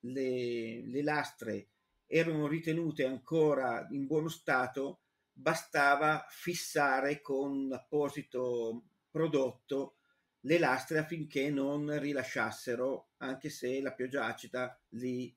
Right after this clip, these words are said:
eh, li decomponeva. Eh, e tutto questo è stato fatto. Il problema nostro è che noi abbiamo, come Italia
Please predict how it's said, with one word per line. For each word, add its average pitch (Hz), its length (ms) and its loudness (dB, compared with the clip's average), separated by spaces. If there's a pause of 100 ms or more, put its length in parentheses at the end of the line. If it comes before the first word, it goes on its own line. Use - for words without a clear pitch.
(100)
eh, 107 640 -6
li 123 340 -6
decomponeva. 113 840 -6 (680)
Eh, 139 460 2
e 127 120 -12
tutto 185 260 -2
questo 175 220 -2
è - 20 -10
stato - 260 -10
fatto. 110 680 -6 (300)
Il 185 160 0
problema 165 520 4
nostro 160 840 -2
è 123 400 -4
che 151 380 0
noi 147 360 0
abbiamo, 123 800 0 (680)
come 143 340 0
Italia 117 800 -4